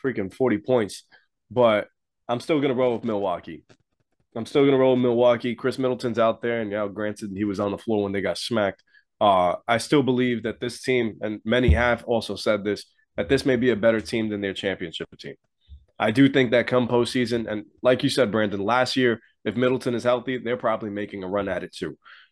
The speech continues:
Uh, I'm gonna roll Milwaukee more so. They have the experience, and I think, uh, we've, it, it's crazy 'cause we've grown so used to Giannis and, and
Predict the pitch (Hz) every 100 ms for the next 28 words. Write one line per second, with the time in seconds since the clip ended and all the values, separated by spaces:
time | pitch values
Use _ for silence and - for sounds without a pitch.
0 | _ _ - 101 92 117 127 127 117 117
1 | 113 113 110 113 110 104 - 110 113 113
2 | 117 104 104 117 123 113 - 127 120 117
3 | 113 - _ _ - 107 113 113 131 120
4 | 117 98 85 - _ _ - 196 151 143
5 | 139 131 - 151 147 113 101 107 107 113
6 | 107 123 113 - 120 107 117 113 110 98
7 | 104 110 101 - 101 92 98 87